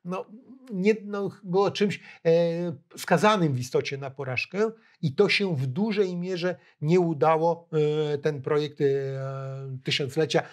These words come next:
projekt milenijny Kościoła niewątpliwie przetrwał. E, każdy, kto, e, no, dzięki temu, że kościoły były pełne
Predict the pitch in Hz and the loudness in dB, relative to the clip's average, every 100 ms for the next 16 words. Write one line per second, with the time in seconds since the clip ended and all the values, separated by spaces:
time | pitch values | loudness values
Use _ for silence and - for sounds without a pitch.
0 | - 147 147 156 151 147 147 147 143 143 | -2 2 2 0 -4 -4 -6 -8 -2 -2
1 | - 151 151 - _ 135 143 175 170 156 | 0 0 0 -4 _ -4 2 4 4 -2
2 | 135 165 156 - - 156 - 165 160 - | -6 -6 -2 -2 -2 -4 0 0 0 -2
3 | - 143 - 165 151 127 131 - 139 131 | -2 -2 2 2 2 0 -6 -4 0 0
4 | - _ 131 127 135 160 135 143 131 123 | -2 _ -8 -8 -2 -2 -2 -4 -6 -8
5 | 120 120 120 - 120 123 175 175 127 98 | -8 -10 -16 -16 -14 -2 0 2 0 -2